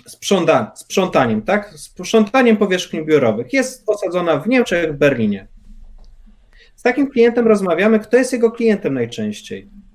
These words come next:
kto się do niego zgłasza i po co, jakiego rodzaju dokładnie, e,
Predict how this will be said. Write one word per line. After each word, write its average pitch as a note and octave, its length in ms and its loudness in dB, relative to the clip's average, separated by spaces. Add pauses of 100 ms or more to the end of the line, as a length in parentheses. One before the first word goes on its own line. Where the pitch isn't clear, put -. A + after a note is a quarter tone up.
(420)
kto G#3+ 260 2
się G#3+ 180 2
do G#3 100 2
niego G3 240 0
zgłasza F#3 520 -6
i F3+ 140 -14
po D#3 200 -4
co, G2+ 300 -12
jakiego F3+ 420 -2
rodzaju E3+ 420 -4
dokładnie, E3+ 380 -2
e, C#3 40 -4